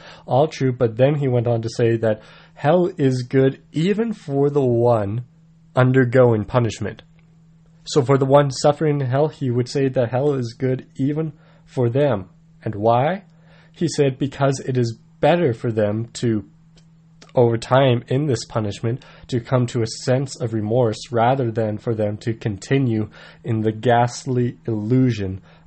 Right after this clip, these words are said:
of sinful pleasure." So essentially he's saying that hell is good for the wicked in this, because it changes their mindset.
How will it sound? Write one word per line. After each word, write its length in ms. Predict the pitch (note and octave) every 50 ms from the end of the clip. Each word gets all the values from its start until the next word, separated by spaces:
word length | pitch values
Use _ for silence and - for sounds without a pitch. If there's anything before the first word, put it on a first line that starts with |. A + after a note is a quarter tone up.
| _
of 320 | - A2 G2+ G2 G2 G2 - _ _ _ _
sinful 720 | - - - - - A2+ G2+ G2 F#2+ - G#2+ G2+ F#2 F2+ - _ _ _
pleasure." 480 | - - B2+ A#2 A2 G2 F#2+ E2+ - - _ _ _ _ _ _ - - - - - - - - - - - - - _ _ _ - - - - - - - _ _ _ - _ _ _ - -
So 380 | - - B2+ B2 A#2+ A#2+ A2+ -
essentially 520 | - A#2+ - D#3 D3+ D3 - - C3 A#2+ A2+
he's 260 | G2 A#2+ A#2 A2 -
saying 240 | - B2 A2+ A2+ A2
that 140 | A2 G#2 F#2+
hell 220 | - B2+ A#2 A#2
is 100 | A2 G#2
good 360 | G2+ - C3 B2+ B2+ B2 A#2 - - _ _ - _ _ _ _ _ _
for 220 | _ - - A#2+ G#2+
the 100 | G2+ A2
wicked 480 | G#2 A#2 A2+ A2+ - - A2+ G2+ G#2 -
in 100 | - A2
this, 140 | G#2 G2 A2
because 640 | - _ - A#2+ G#2+ - - A#2 G#2+ G#2 G2 F#2+ - - _ _ _ _ _ _ _ _ _ _ _ _ _ _ _ _ _ _ _
it 140 | - A#2+ A#2
changes 540 | - - B2 A2+ A2 G#2+ G#2 G#2 G2+ G2 - _ _ _ _
their 140 | B2 A2+ G#2
mindset. 540 | G#2 G2+ G2+ G2 F#2+ F2 - - G2 F2+